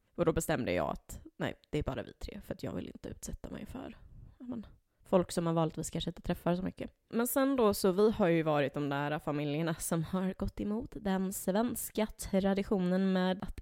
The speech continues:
inte kolla på Kalle Anka lika slaviskt som många gör. Vi har kollat på det ibland, liksom, och då har det ju varit mer så här: "Ja, ett sånt där,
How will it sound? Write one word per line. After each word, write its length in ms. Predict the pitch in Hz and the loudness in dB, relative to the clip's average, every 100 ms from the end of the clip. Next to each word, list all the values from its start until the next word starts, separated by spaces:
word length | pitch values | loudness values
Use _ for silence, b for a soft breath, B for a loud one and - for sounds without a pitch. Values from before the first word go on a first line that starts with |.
| - | -6
inte 680 | 262 240 151 - - - 285 - | 0 0 0 -4 -10 -8 -8 -8
kolla 400 | - 240 165 - | -2 0 2 2
på 80 | |
Kalle 220 | - 170 - | 0 0 0
Anka 760 | 294 196 - - 165 165 165 | -2 -6 -8 -4 -2 0 0
lika 260 | 190 196 170 | -2 -2 -4
slaviskt 680 | - 196 180 302 - - | 0 2 2 -2 -6 -12
som 160 | - 320 | -4 2
många 260 | 311 180 165 | 2 2 -2
gör. 300 | - 220 214 - - | -4 -4 -6 -12 -6
Vi 100 | 190 | -4
har 80 | 202 | 0
kollat 320 | 214 175 - | 2 2 2
på 100 | 170 | 0
det 180 | 160 185 | 0 -2
ibland, 800 | - - - - - - - - | -6 -8 -6 -6 -8 -8 -8 -10
liksom, 320 | - - 156 | -10 -8 -4
och 60 | 156 | 0
då 60 | |
har 120 | 165 | 4
det 60 | 160 | 4
ju 80 | 156 | 4
varit 340 | 143 143 - | 2 2 -2
mer 100 | - | -12
så 100 | - | -10
här: 100 | - - _ | -12 -14 _
"Ja, 340 | 180 180 175 | 2 4 2
ett 120 | 175 - | -2 -2
sånt 260 | 180 180 - | -2 -4 0
där, 360 | 175 208 226 | 2 4 2